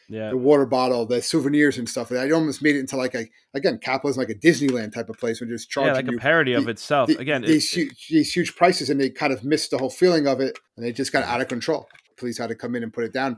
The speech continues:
Speaker 2: and it got lucky. I mean, it was bad. It could have been a lot worse. They,
Speaker 1: Yeah.
Speaker 2: they describe it as being a war zone, basically. If you go on YouTube, look at these fires, look at the explosions. Like, the fact that no one else got hurt during those things is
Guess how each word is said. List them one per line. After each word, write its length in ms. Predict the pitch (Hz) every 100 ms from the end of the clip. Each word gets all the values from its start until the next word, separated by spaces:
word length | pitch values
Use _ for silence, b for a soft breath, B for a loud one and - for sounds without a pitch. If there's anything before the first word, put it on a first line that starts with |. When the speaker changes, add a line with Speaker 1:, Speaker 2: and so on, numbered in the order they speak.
| B B
Speaker 2:
and 80 | 151
it 40 |
got 160 | 160 151
lucky. 300 | 190 - 165
I 20 |
mean, 120 | 160
it 80 | 196
was 140 | 139 -
bad. 440 | 127 131 160 190 - -
It 140 | -
could 100 | 185
have 100 | 143
been 80 | 131
a 80 | 110
lot 280 | 131 117
worse. 360 | 113 87 - - _ _ _ _ _ _ _ _ 131
They, 80 | 131
Speaker 1:
Yeah. 60 |
Speaker 2:
they 120 | -
describe 380 | 135 - 196 185
it 40 | 156
as 100 | -
being 200 | 156 135
a 60 |
war 300 | 120 120 135
zone, 220 | 127 120 98
basically. 340 | 110 117 120
If 100 | 131
you 240 | 139 135 - B _
go 160 | 165 202
on 140 | 180
YouTube, 380 | 160 175 123 107
look 140 | 156
at 60 | 160
these 160 | 131
fires, 600 | - 127 131 104 - - - _
look 120 | 131 147
at 60 |
the 80 | 143
explosions. 720 | - - 131 135 123 98 90
Like, 240 | 117 107 _ b b _
the 60 | 131
fact 340 | - 170 180
that 300 | 143 120 - _ -
no 200 | 120 151
one 120 | 143
else 180 | 127 131
got 180 | 123 -
hurt 240 | 131 135 147
during 200 | 147 151
those 200 | 143 -
things 400 | 165 180 180 - _ _
is 500 | 139 120 107 - -